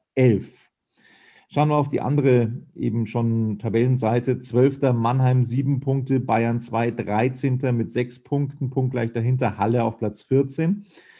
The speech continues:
Dann zwei Spiele weniger, Duisburg momentan fünf Punkte, Platz fünfzehn, punktgleich dahinter Uerdingen auf der sechzehn. Dann die Abstiegsplätze. Vier Punkte Lautern, vier Punkte Magdeburg, siebzehn, achtzehn.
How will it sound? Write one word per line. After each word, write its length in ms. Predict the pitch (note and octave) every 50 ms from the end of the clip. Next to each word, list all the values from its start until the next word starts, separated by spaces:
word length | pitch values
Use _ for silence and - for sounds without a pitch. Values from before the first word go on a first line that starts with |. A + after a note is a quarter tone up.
| - - - - _ _
Dann 440 | C3+ C3+ D3 F3 F#3+ F3+ - - -
zwei 240 | - C#3 C#3 D#3
Spiele 320 | D#3 D#3 - E3 D3+ D3 C3+
weniger, 400 | C#3+ D3 D#3 E3+ D3+ D#3+ E3 D#3
Duisburg 1040 | B2+ B2+ - _ D3+ D#3 D#3 D3 - - _ D#3 D#3 D#3+ E3+ E3+ E3+ E3+ - -
momentan 920 | D3+ D3 D3+ D3+ D3+ D3+ D3 D3 D3+ D3+ D3 D3 D#3 D#3+ E3+ E3 D#3+ - B2+
fünf 320 | - - D#3+ D#3+ D#3 -
Punkte, 520 | - D3+ D#3 E3 D#3+ D#3+ - E3 E3 E3+
Platz 580 | E3+ E3+ - C3+ C3 C3 C3 - - - - _
fünfzehn, 1300 | _ _ _ _ _ _ - E3 F3 F#3 F3+ - - - _ _ - - - - E3+ F3 F3 F3 E3+ -
punktgleich 420 | - E3+ E3 D3+ D#3+ C3+ D3+ C#3+
dahinter 320 | C#3+ B2+ B2+ C#3+ C#3+ E3 D#3+
Uerdingen 340 | C#3+ C#3 C#3 C#3+ C3+ C3 A#2+
auf 100 | A#2 B2+
der 140 | B2+ B2
sechzehn. 580 | G#2+ G2+ B2 B2 B2 - - - F#2+ F2 - -
Dann 160 | - - B2
die 80 | B2+ A#2+
Abstiegsplätze. 840 | G#2+ B2+ B2+ - - A#2+ F#2 - - F2+ F2+ - - - - C#2 - _ _ _ _ _ _ _ _ _ _
Vier 220 | - D3+ D#3 E3+
Punkte 300 | - - C#3+ C#3 B2+ C#3
Lautern, 480 | B2+ B2 C3 C#3 C#3 - A2 E2+ - -
vier 300 | - _ _ - C#3 D3
Punkte 280 | C#3 B2+ C3+ C3 B2+ C3
Magdeburg, 640 | A2+ A#2+ C3 B2+ C3 D3 C3 A#2 C3 C3+ C3+ C3+ C3+
siebzehn, 400 | - - A#2+ - - - B2 G#2
achtzehn. 680 | - - C3 - - - - F3 F3 G3 G#3 G#3 -